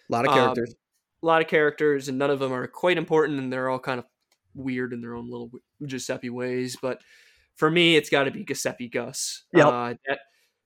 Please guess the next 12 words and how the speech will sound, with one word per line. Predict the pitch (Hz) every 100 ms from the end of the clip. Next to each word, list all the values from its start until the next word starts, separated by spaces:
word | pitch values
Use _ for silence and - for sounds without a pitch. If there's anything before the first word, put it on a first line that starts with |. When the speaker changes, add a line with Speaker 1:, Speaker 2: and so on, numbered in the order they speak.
| -
Speaker 2:
that | 156
motherfucker | 160 156 143 156 147 151 143 -
so | - - 214 214 -
strictly | - 220 196 185
existed | 170 160 151 156 139
to | 143
just | 143 135 -
get | 147 147
blasted | 143 139 135 139 - 135
by | 127
a | 127
handgun | 131 127 123 117 117